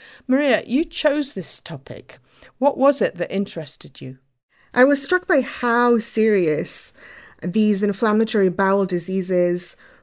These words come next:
Speaker 2: Crohn's and ulcerative colitis, can be and how much they affect people. And while their prevalence in the United States is ostensibly quite low, according to the latest survey data,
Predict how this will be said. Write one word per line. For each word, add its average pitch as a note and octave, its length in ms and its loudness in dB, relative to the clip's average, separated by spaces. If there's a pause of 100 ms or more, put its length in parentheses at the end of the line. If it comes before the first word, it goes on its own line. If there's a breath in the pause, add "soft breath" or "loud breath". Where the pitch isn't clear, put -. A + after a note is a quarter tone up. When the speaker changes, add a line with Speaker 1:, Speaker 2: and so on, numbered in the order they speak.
Speaker 2:
Crohn's G3+ 460 2
and F#3 100 -2
ulcerative G3 560 -2
colitis, F3 840 -4 (320 soft breath)
can A3 340 2
be F3+ 380 0
and F#3 180 -2
how G3+ 280 -2
much F#3+ 240 -2
they F3+ 100 -2
affect F3+ 360 -4
people. D#3 560 -10 (760 soft breath)
And A3+ 460 2
while B3+ 440 4
their D4+ 140 4
prevalence D#4+ 680 2
in A3+ 80 4
the G#3 80 0
United G#3 500 0
States - 720 0
is G3 640 4
ostensibly G#3 720 0
quite G3 500 -2
low, F#3+ 480 4 (280 loud breath)
according G3+ 420 2
to G#3+ 100 -4
the F3 120 2
latest F3+ 480 0
survey F3+ 340 0
data, E3+ 640 -4